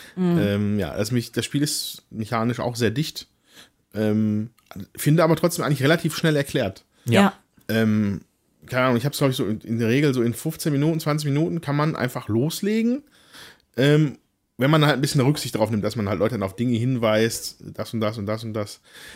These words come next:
Speaker 2: Ähm, ich muss aber auch jetzt noch sagen, nach, nach einigen Partien, ich weiß nicht, wie Dominik das sieht, nach doch erheblich mehr Partien, man, es schleichen sich trotzdem manchmal Fehler ein.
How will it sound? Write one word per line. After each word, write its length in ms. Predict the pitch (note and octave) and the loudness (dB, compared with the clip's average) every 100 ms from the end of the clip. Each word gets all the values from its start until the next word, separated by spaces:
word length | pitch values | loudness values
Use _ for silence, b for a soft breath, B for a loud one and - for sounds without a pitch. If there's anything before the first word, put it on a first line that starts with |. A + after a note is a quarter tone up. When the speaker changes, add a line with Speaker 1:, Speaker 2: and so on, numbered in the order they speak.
| B | B
Speaker 2:
Ähm, 440 | - G#2+ A2 G#2+ G#2+ _ _ _ - | -2 2 2 2 -2 _ _ _ -4
ich 140 | A2+ | 2
muss 180 | F3 G#3+ | 4 6
aber 100 | E3+ | 4
auch 100 | C#3+ | 4
jetzt 220 | D#3+ - | 2 2
noch 120 | G#3+ F3 | 0 2
sagen, 480 | E3 F#3 G#3 G#3 - _ _ _ | 2 2 -2 -4 -10 _ _ _
nach, 240 | A#2 C3+ - | -2 -2 -4
nach 260 | A#2+ B2 - | -2 -2 -2
einigen 300 | B2 E3 F3+ | 0 2 2
Partien, 260 | D#3 - E3 | 0 0 0
ich 80 | |
weiß 160 | C3+ B2+ | 2 0
nicht, 60 | A#2+ | 0
wie 40 | |
Dominik 280 | B2 D#3 E3+ | 2 2 2
das 120 | D3+ | 0
sieht, 100 | D3 | -2
nach 120 | A2 G#2+ | -4 -4
doch 220 | F#2+ - | -6 -6
erheblich 400 | - A#2 B2+ G#2 | -2 -2 -2 -2
mehr 180 | A2+ D3+ | 0 0
Partien, 540 | D#3+ D#3 D#3 D#3 E3 b b b b b b | 0 -4 -2 -2 -2 b b b b b b
man, 380 | A2+ B2+ D3+ A2+ | -2 0 0 -2
es 160 | B2+ | 0
schleichen 320 | - D3+ F3 E3 | 2 2 2 0
sich 100 | D3+ | 0
trotzdem 320 | E3+ - D3 | -2 0 0
manchmal 240 | D3+ C3+ | 2 -2
Fehler 280 | - C#3 A#2 | 0 0 -2
ein. 220 | G2 F#2+ | -4 -6